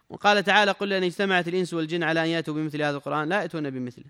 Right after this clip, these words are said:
ولو كان بعضهم لبعض ظهيرا." وقال تعالى: "وإذا تتلى عليهم آياتنا بينات قال الذين لا يرجون لقاءنا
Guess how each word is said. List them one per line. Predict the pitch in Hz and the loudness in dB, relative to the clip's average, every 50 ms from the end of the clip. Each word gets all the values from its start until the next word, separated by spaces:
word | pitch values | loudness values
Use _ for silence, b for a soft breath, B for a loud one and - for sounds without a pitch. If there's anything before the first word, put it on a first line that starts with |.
| _ _ | _ _
ولو | - 175 170 151 | -8 -6 -6 -2
كان | - 170 160 151 147 | -2 0 0 0 2
بعضهم | 147 156 151 147 143 135 131 | 2 2 2 0 -2 -6 -4
لبعض | 131 151 151 143 | -2 -2 -2 -2
ظهيرا." | 131 127 123 123 123 - - 156 _ b b b b b b b b b - | -2 -6 -10 -10 -12 -14 -16 -18 _ b b b b b b b b b -20
وقال | - - 180 185 180 165 | -2 2 4 4 4 4
تعالى: | 180 175 185 180 170 | 4 4 4 4 4
"وإذا | 170 175 165 170 | 2 2 2 0
تتلى | 160 - 170 - 175 165 | -2 -4 -6 0 2 2
عليهم | 165 165 160 160 160 | 4 4 2 2 2
آياتنا | 156 160 160 156 - 151 151 143 | 2 2 2 2 0 -2 -4 -2
بينات | 139 147 143 139 135 135 143 143 143 - _ b b b b b b b b b - | -2 -2 -2 -2 -2 -2 -2 -2 -4 -6 _ b b b b b b b b b 4
قال | 180 190 196 190 | 6 6 6 6
الذين | 180 175 165 175 190 175 | 4 2 2 2 2 4
لا | 165 170 180 | 4 6 6
يرجون | 175 160 156 175 175 | 4 4 2 0 0
لقاءنا | 165 156 156 - - 180 180 180 180 180 180 180 185 | 0 0 0 2 2 4 4 4 2 0 -2 -4 -6